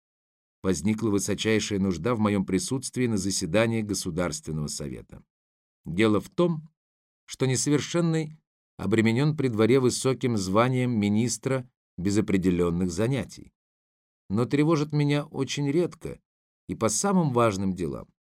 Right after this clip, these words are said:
Я подумал, что возникли какие-то сложности с престолонаследием,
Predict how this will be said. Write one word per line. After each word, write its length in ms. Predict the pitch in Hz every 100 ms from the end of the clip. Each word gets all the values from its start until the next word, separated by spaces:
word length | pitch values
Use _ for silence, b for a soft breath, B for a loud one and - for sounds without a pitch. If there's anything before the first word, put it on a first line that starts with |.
| _ _ _ _ -
Я 200 | 92 123
подумал, 420 | 135 131 135 131
что 200 | - 120
возникли 480 | 117 98 135 135 123
какие-то 440 | 113 107 113 113
сложности 680 | - 107 117 110 127 - 127
с 100 | -
престолонаследием, 1300 | 110 98 - 107 113 127 - 143 127 73 69 60